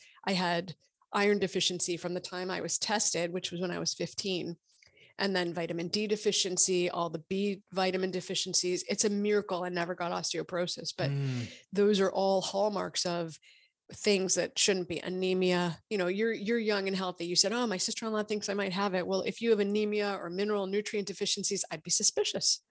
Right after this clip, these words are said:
Speaker 2: Hmm.
Speaker 1: right? Especially with your name. So anyone from Italy, which is not consistent with your name, but anyone from Italy, Ireland, or of Ashkenazic Jewish descent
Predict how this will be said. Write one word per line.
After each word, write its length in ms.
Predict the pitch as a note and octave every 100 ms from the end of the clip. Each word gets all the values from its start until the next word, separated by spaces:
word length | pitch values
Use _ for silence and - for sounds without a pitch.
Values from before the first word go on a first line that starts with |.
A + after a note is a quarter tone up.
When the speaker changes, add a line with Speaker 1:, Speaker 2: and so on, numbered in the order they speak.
| _ -
Speaker 2:
Hmm. 200 | E3 C#3+
Speaker 1:
right? 240 | A3+ E4 - _ _ - _
Especially 360 | - A3 G#3 A3+
with 200 | A3 G#3
your 80 | G3+
name. 380 | C4 A#3+ F3+
So 180 | E3+ F#3 -
anyone 480 | A3 B3 B3+ A3 A3
from 640 | - G#3 G3 F#3+ F#3 F#3 - - - - - _ _
Italy, 540 | G#3 A3 G3+ G3 D#4 - - _ _ _ -
which 200 | F#3+ F#3
is 220 | E3+ -
not 380 | F#3+ F#3 - -
consistent 400 | F3 F3 - E3+
with 100 | F3
your 100 | F3+
name, 240 | F3+ G#3
but 220 | G#3 F#3+ -
anyone 300 | - G#3+ G3+
from 140 | F#3 F#3+
Italy, 540 | A3 A#3 A#3+ A#3+ A#3+ - _ _ _ _
Ireland, 680 | G3+ G#3 G3 F#3+ A3 A#3+ - _ _ _ _ _ _
or 420 | G3+ G3 F#3+ F#3 -
of 280 | F#3+ F3+ - _ - G3
Ashkenazic 640 | G3+ G3 G3+ G3 F#3+ F#3
Jewish 280 | F#3 F3+ -
descent 540 | F3 - F3+ E3+ -